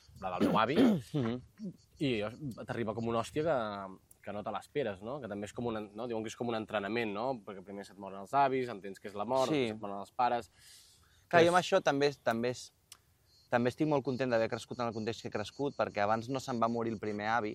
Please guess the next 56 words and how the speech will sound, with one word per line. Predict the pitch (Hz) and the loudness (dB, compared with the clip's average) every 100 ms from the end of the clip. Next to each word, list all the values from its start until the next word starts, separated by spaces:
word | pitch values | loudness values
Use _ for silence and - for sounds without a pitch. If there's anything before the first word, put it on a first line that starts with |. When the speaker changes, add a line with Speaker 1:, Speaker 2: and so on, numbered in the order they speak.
| - _ _ _ _ - | -10 _ _ _ _ -14
Speaker 2:
que | 104 | -10
se'm | 98 92 | -8 -4
va | 90 | -4
morir | 95 101 | -4 -4
fa | - 90 | -4 -4
relativament | 90 87 85 80 | -4 -6 -12 -4
poc. | 131 113 | -2 0
El | 90 92 | -4 -8
meu | 95 87 | -10 -8
primer | 101 98 | -8 -6
avi | 90 | -8
es | 104 | -6
va | 113 | -6
morir | 95 87 | -6 -8
l'any, | 90 90 - - - - - 92 | -10 -14 -20 -20 -20 -20 -4 -2
el | 101 | 0
dos | 95 87 | -2 -4
mil | 101 98 95 92 92 90 87 | -4 -2 -2 -2 -2 -4 -4
setze, | - 107 98 123 165 117 | 0 0 0 -6 -6 -14
Speaker 1:
Mhm. | 98 98 104 - | -14 -14 -14 0
Speaker 2:
i | 117 | 2
l'altre | 95 92 98 | 4 2 2
avi | 98 104 | 2 2
es | 127 | 2
va | |
morir | 117 98 92 90 85 82 - - - _ _ - | 0 -2 -4 -6 -8 -12 -18 -20 -20 _ _ -12
fa | - 87 78 76 78 - | -4 -2 -2 -6 -10 -12
tres | 87 90 | -12 -10
anys. | 90 71 - - - - - - - - | -12 -14 -20 -20 -20 -20 -20 -20 -14 4
Am, | 113 110 104 101 95 95 - | 6 8 4 -2 -6 -8 -2
abans | 113 117 110 | 2 2 2
s'havien | 135 139 127 | 4 4 4
mort, | 123 | 4
pues, | 120 131 - _ _ | 2 0 -4 _ _
besavis, | 101 110 104 139 143 147 143 127 | 4 6 10 12 12 10 4 4
tota | 131 131 | 2 4
una | 127 | 4
generació | 120 123 120 113 135 123 | 4 4 4 4 6 6
de | 110 | 6
gent | 127 113 | 2 4
que | 123 | 2
jo | 117 | 2
considerava | 123 123 117 117 117 | 0 2 6 8 8
avis | 113 101 | 6 2
meus. | 127 143 | 0 0
Vull | 117 110 | 0 2
dir, | |
jo | 117 | 4
abans | 127 | 4
no | 131 | 2
es | 123 | 2
van | 131 | 2
morir | 135 | 2
els | 120 | 0
meus | 127 120 | 2 6
avis, | 127 143 | 4 4